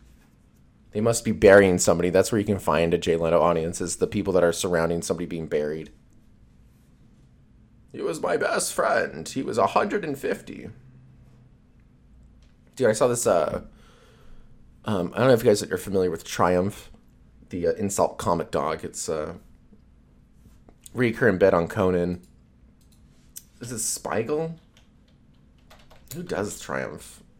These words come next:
You should probably know. It's a very famous comic.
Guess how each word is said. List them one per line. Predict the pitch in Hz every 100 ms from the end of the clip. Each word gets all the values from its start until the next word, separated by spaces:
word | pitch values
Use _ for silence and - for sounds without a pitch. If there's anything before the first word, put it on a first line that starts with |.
| _ _ _ _ - - _ _ _ - - - - - - _ _ _ - - - - - - -
You | - - - - - - - -
should | -
probably | 143 110
know. | 95 87
It's | 87 -
a | -
very | 104 92
famous | 90 78 90
comic. | - 85 85 -